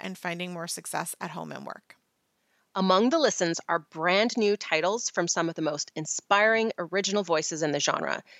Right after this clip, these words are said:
Speaker 2: including best-selling self-help expert Mel Robbins, The Five-second Rule and Start Here,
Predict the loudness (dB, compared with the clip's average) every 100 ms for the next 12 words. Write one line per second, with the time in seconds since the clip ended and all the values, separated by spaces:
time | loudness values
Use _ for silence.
0 | _ -4 0 2 6 6 4 -2 -8 _
1 | _ 2 2 -4 0 0 2 0 -2 2
2 | 2 2 -2 -2 0 -4 -4 -4 -6 -4
3 | -2 0 0 0 -2 2 2 2 -4 -16
4 | _ _ 0 2 2 -4 -4 -2 -2 -2
5 | -4 -4 -6 -6 -2 0 0